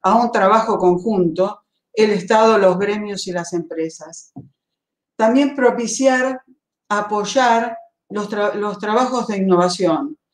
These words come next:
La Cámara hace cuatro años está trabajando con el Centro de Patrones y su equipo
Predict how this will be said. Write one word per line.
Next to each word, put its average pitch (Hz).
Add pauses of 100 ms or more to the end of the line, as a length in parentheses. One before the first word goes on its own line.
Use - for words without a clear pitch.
(260)
La 220
Cámara 269
hace 226
cuatro 254
años 262
está 208
trabajando 208
con 185
el 180
Centro 208
de 185
Patrones 190
y 185
su 180
equipo 170